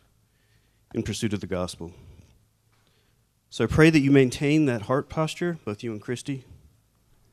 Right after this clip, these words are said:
in the years that you have to display and declare God's glorious gospel.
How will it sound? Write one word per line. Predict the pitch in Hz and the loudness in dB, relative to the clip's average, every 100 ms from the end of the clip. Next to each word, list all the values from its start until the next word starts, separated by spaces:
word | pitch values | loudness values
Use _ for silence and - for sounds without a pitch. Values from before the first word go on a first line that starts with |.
| _ _ | _ _
in | 104 | -2
the | 110 | 0
years | 117 120 117 | 4 2 0
that | |
you | 107 107 | -4 -2
have | 107 113 113 | 0 0 -2
to | 98 | -10
display | 90 - - 104 107 113 110 - - | -12 -14 -10 -6 -4 -4 -6 -14 -16
and | 92 | -16
declare | 98 - 101 98 98 _ _ _ _ _ _ _ _ _ _ _ _ _ - | -14 -14 -12 -12 -14 _ _ _ _ _ _ _ _ _ _ _ _ _ -6
God's | 104 104 | -6 -2
glorious | 110 117 113 | 2 4 4
gospel. | - 135 139 165 139 | 0 -4 -4 -6 -8